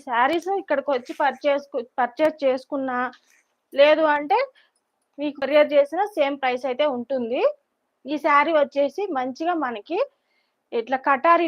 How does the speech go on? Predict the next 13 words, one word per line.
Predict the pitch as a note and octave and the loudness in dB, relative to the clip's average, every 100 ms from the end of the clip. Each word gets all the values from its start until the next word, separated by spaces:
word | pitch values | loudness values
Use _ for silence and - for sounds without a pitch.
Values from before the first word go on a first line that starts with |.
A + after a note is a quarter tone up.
| C4+ | -2
డిజైన్ | B3+ C4 C4+ C#4 | -4 -6 -4 -4
తోటి | C4 C4 E4+ | -4 -4 -2
కల్నాథ్ | C4+ B3 C#4 D4 C4 | -2 0 -4 -4 -10
ఇచ్చారనమాట. | - C#4 A#3 G#3 G3 F3+ - C#4 C#4 | -8 -4 -4 -4 -8 -10 -4 -2 0
మిడిల్ | A#3+ C4+ B3 | -4 -4 -2
పార్ట్ | A3+ G3 A#3+ F#4+ C5+ _ _ _ _ _ - | -2 0 2 2 0 _ _ _ _ _ -6
పైన | B3+ D#4 E4+ | -4 -2 -4
కింద | E4+ D#4 B3+ | -4 -4 -2
బోర్డర్స్, | C4 C4+ C#4+ C#4+ C#4+ B3 C4 | -2 -2 -4 -2 -2 0 0
పైన | C#4 D#4 | 0 2
బోర్డర్ | D4 C4+ B3+ A#3+ | 2 2 -2 -4
వచ్చేసి | C4 C4 D#4+ | -4 -4 -4
మీకు | C#4+ | -8